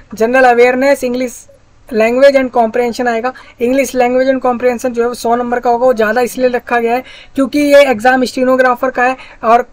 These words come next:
mainly अगर इंग्लिश वाला रहा, स्टेनोग्राफर में इंग्लिश लैंग्वेज इंपॉर्टेंट रहेगी, टाइपिंग की नॉलेज और उन सब के हिसाब से,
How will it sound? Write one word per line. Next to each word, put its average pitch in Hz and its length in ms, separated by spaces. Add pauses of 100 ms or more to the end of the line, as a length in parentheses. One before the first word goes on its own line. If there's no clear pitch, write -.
mainly 254 240
अगर 254 220 (100)
इंग्लिश 247 420
वाला 240 260
रहा, 220 280 (460)
स्टेनोग्राफर 247 600
में 247 120
इंग्लिश 240 280
लैंग्वेज 240 340 (380)
इंपॉर्टेंट 220 520
रहेगी, 233 360 (320)
टाइपिंग 226 420 (240)
की 240 100
नॉलेज 226 340
और 233 140
उन 226 80
सब 214 180
के 240 100
हिसाब 214 220
से, 269 160